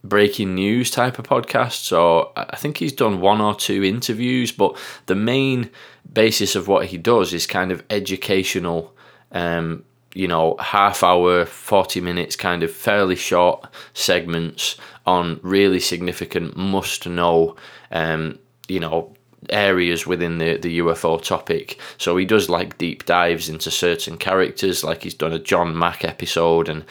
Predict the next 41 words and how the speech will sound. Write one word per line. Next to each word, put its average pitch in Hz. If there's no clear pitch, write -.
Dorothy 85
Isaac 85
was 80
a 82
really 82
good 80
one. 82
Um, 80
and 87
yeah, 104
it's 101
just 110
a, 95
a 92
great 101
way 90
to -
get -
an 92
overview 90
about -
some 85
really 85
significant 82
characters 85
within 80
the 80
U 82
F -
O 82
world. 82
And 87
it's -
always 95
very 104
well 90
researched. 85
The 90
tone 95
is, 85
is, -